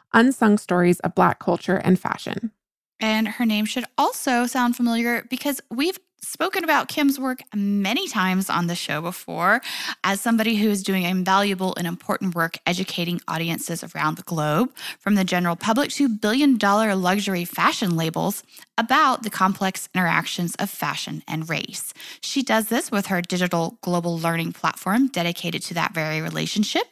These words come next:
Speaker 2: the Fashion and Race Database.
Speaker 1: You've heard us say it time and a time again on the show, fashion history is about more than pretty clothes, and there's this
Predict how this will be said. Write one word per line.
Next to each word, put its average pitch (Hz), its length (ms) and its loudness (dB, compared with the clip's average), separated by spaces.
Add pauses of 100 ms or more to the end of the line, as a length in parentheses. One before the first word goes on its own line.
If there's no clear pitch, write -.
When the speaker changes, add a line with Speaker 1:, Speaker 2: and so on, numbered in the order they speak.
(300)
Speaker 2:
the 175 80 -8
Fashion 160 420 0
and - 180 0
Race 160 320 -2
Database. - 720 -4 (360)
Speaker 1:
You've 269 180 6
heard 294 160 8
us 285 100 6
say 214 200 2
it 226 120 -4
time 269 280 2
and 262 100 4
a 254 60 4
time 208 360 4
again 180 320 2
on 180 140 4
the 196 80 6
show, 175 340 4
fashion 233 460 4
history 247 400 0
is 226 100 4
about 240 300 6
more 254 300 8
than 247 180 2
pretty 214 260 2
clothes, 185 540 4 (320)
and 233 100 8
there's 254 200 6
this 247 180 -2